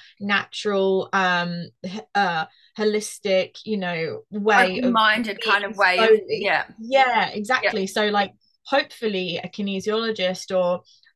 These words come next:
Speaker 1: a naturopath or someone like that would be your first point of call, not your last point of call. And the
Speaker 2: Yeah.
Speaker 1: doctor is the last point of call. We don't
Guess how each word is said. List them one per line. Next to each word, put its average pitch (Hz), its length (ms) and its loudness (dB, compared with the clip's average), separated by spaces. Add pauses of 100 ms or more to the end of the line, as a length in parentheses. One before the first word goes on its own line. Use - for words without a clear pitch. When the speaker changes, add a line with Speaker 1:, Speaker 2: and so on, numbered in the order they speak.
Speaker 1:
a 196 80 0
naturopath 214 580 -4
or 196 60 -6
someone 214 300 -4
like - 220 -8
that 220 240 0
would 196 160 -8
be 214 80 -2
your 196 160 -2
first 220 400 -6
point 202 180 -6
of 185 120 -12
call, 190 480 -2
not 214 200 -2
your 185 140 0
last 214 500 0
point 180 180 -6
of 175 100 -14
call. - 340 -6 (240)
And 190 140 2
the 220 60 4
Speaker 2:
Yeah. 202 140 6
Speaker 1:
doctor 247 360 6 (100)
is - 60 -10 (120)
the 170 120 -12
last 165 220 -2
point 175 140 -8
of 185 60 -8
call. 196 160 -4
We 220 140 -4
don't 277 260 -2